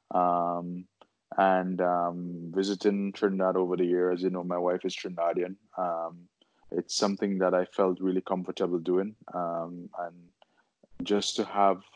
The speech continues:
a, a whole new career also outside of cricket and business as well. Um, so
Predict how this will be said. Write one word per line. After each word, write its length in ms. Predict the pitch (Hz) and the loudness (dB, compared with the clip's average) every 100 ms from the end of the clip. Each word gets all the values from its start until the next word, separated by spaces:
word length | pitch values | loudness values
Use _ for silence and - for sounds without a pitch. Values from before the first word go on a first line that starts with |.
| - | -10
a, 180 | 101 95 - | -2 0 0
a 160 | 98 | -2
whole 260 | 95 107 104 | 2 6 6
new 200 | 101 101 | 6 0
career 420 | - 98 98 95 | 2 4 6 4
also 500 | 82 92 95 95 90 | 2 -2 0 0 0
outside 280 | 87 95 90 | 0 0 0
of 100 | 90 | -2
cricket 300 | 98 95 90 | -4 -4 -4
and 140 | 87 | 0
business 520 | 101 101 92 80 - _ _ _ _ - | 2 0 -2 -10 -14 _ _ _ _ -8
as 140 | 87 87 | -4 2
well. 280 | 92 76 - _ - | 2 2 -6 _ -4
Um, 440 | 87 87 87 90 | -2 -2 -4 -6
so 600 | - 92 90 87 85 | -6 -2 0 0 -2